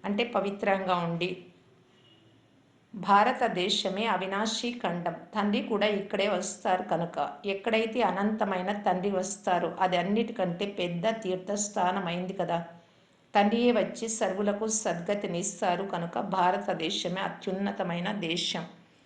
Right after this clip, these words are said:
ముఖ్యమైన విషయం తండ్రి అర్థం చేస్తూ ఉన్నారు, "పిల్లలారా, స్మృతి యాత్రలో ఉండండి." గీతలో కూడా మన్మనాభం అనే శబ్దం ఉంది, కానీ తండ్రి సంస్కృతం ఏమీ తెలుపరు.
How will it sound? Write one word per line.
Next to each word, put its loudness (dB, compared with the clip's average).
ముఖ్యమైన 4
విషయం 0
తండ్రి 2
అర్థం 2
చేస్తూ -2
ఉన్నారు, 2
"పిల్లలారా, 4
స్మృతి -2
యాత్రలో 2
ఉండండి." -2
గీతలో 2
కూడా 4
మన్మనాభం 2
అనే 0
శబ్దం 0
ఉంది, -2
కానీ 0
తండ్రి 0
సంస్కృతం -2
ఏమీ 0
తెలుపరు. -2